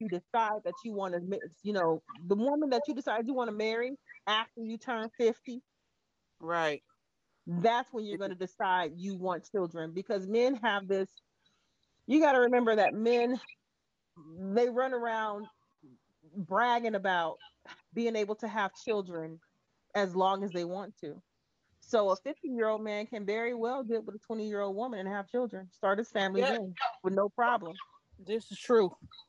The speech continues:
Speaker 1: So he can spend essentially all thirty years of his, you know, youth running around. "I don't want no kids. That's your problem. I don't want kids."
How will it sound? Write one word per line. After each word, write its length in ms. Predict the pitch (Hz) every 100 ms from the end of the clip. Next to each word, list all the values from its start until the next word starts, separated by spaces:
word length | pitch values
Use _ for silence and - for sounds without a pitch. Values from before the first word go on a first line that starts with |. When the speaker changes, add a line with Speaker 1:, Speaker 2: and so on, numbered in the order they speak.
| _ - - _ -
Speaker 1:
So 580 | - 220 208 196 190 190 - - _ _ _ _ _ _ - 180
he 160 | 233
can 260 | 294 247 233
spend 520 | - - 220 196 196 -
essentially 640 | 196 247 - 226 196 190 - _
all 280 | - 190 240 -
thirty 220 | 226 226
years 360 | 226 240 240 202
of 100 | 202
his, 200 | 214 202 - _
you 140 | 196 202
know, 220 | 175 175
youth 340 | 180 381 254 247 _ _ _ 147
running 320 | 170 240 285
around. 560 | 277 226 214 208 220 240 - -
"I 60 | 277
don't 160 | 359
want 180 | 339 330
no 160 | 349 349
kids. 460 | 359 359 339 339 - -
That's 200 | 311 -
your 140 | 294 311 -
problem. 420 | 277 269 277 277 277 - _ -
I 120 | 240
don't 160 | 311 311
want 160 | 311 - -
kids." 360 | 330 285 262